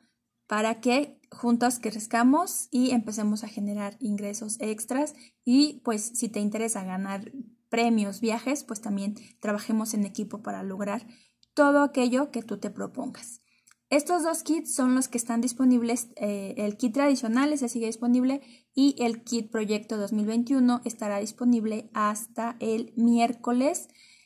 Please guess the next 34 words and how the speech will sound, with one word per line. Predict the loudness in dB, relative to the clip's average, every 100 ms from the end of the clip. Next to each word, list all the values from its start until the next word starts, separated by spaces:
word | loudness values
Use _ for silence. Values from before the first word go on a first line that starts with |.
| _ 4
antes | 6 6 4
de | 2
las | 0
ocho | -4 -2 0
de | 0
la | -2
noche. | -2 -2 -4 -4
Por | -4
eso | -4 -2
es | 4
importante | 4 2 -4 -2 -2 -4
que | -8
si | -8 -8
tú | -6 -2 -2 -2
ya | 0 0 0
conoces | 0 2 2 0
alguna | -4 -2 -2 -2
consultora | -6 -6 -8 -6 -6
Yus | -4 -6 -8 -12 _ -6
en | -4
la | -4 -6
que | -6
tú | -2 0
ya | 2 -2
quisieras | -4 -4 -4 -4
pertenecer | -6 -10 -10 -8 -6 -8
a | -6
su | -6
equipo, | -4 -4 -4 -8 -10 _ _ _ _ -2
que | 6
no | 8 8
tardes | 6 2 2 2 2
en | 2
contactarla | 2 -2 -6 -6 -4 -4 -2 -2 -2